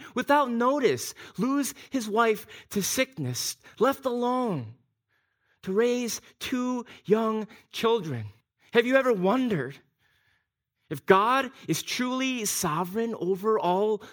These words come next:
things? In the book of Daniel, we've also seen how hard it was for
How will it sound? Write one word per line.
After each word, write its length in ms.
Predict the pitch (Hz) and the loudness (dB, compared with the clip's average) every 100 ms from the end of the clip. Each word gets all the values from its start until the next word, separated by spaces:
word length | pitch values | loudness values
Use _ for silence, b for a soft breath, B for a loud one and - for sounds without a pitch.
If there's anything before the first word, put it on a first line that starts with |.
| - | -18
things? 760 | - 170 226 226 - - - _ - | -4 -2 -2 -6 -8 -10 -12 _ -8
In 80 | 139 | -2
the 80 | 147 | 2
book 180 | 180 175 | 2 0
of 140 | 107 | 2
Daniel, 360 | 147 151 180 175 | 2 4 2 0
we've 200 | 156 151 | 0 0
also 480 | 160 196 - 208 | 2 2 2 0
seen 420 | 202 - 151 175 185 B B | 2 -2 -4 -4 -8 B B
how 200 | 196 175 | 0 0
hard 460 | - 196 226 226 | -4 -2 0 0
it 100 | - | -2
was 260 | 139 175 165 | 0 -2 -2
for 280 | 175 175 | 0 0